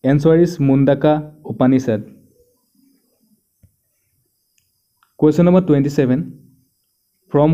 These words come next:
হুৱেৰ বন্দে মাতৰম ইজ টেকেন? ইয়াতো দিয়া আছে বন্দে মাতৰমটো ক'ৰ পৰা লোৱা হৈছে। বন্দে মাতৰমটো আনন্দ মঠৰ পৰা লোৱা হৈছে। কুৱেশ্যন নম্বৰ টুৱেণ্টি এইট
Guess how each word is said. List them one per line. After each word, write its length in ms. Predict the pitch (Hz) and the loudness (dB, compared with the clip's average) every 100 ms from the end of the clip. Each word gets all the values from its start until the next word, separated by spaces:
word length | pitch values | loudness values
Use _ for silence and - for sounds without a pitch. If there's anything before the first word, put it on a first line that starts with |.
| 147 | 2
হুৱেৰ 220 | 156 185 156 | 2 2 2
বন্দে 240 | 139 135 147 | 0 0 2
মাতৰম 320 | 143 143 147 147 | 0 0 0 2
ইজ 60 | 143 - | 0 -2
টেকেন? 260 | 113 110 110 - _ _ _ _ _ _ _ _ _ 127 | -4 -6 -8 -12 _ _ _ _ _ _ _ _ _ -4
ইয়াতো 160 | 131 143 | -2 0
দিয়া 120 | 139 | -2
আছে 120 | 139 131 | -2 -2
বন্দে 180 | 120 123 127 | 0 0 0
মাতৰমটো 300 | 123 131 120 123 | 0 0 0 -2
ক'ৰ 80 | 120 | -2
পৰা 100 | 120 | 0
লোৱা 120 | 113 110 | -2 -2
হৈছে। 200 | 110 135 165 - _ _ _ _ _ _ _ _ _ _ _ _ _ _ _ _ _ _ _ _ _ _ _ _ _ _ _ _ _ 131 | -4 -8 -12 -16 _ _ _ _ _ _ _ _ _ _ _ _ _ _ _ _ _ _ _ _ _ _ _ _ _ _ _ _ _ -2
বন্দে 220 | 139 156 170 | 2 2 2
মাতৰমটো 320 | 165 175 170 185 139 | 2 2 2 0 0
আনন্দ 320 | 131 135 151 156 160 | 0 2 2 2 2
মঠৰ 220 | 143 143 135 | 0 -2 -2
পৰা 80 | 147 | 0
লোৱা 120 | 127 113 | 0 -2
হৈছে। 200 | 113 117 120 _ _ _ _ _ _ _ _ _ _ _ _ _ _ _ _ _ _ _ _ _ _ _ _ | -4 -8 -16 _ _ _ _ _ _ _ _ _ _ _ _ _ _ _ _ _ _ _ _ _ _ _ _
কুৱেশ্যন 220 | 139 139 160 | -4 0 2
নম্বৰ 160 | 175 165 | 2 2
টুৱেণ্টি 220 | 139 143 | 0 2
এইট 100 | 156 | 0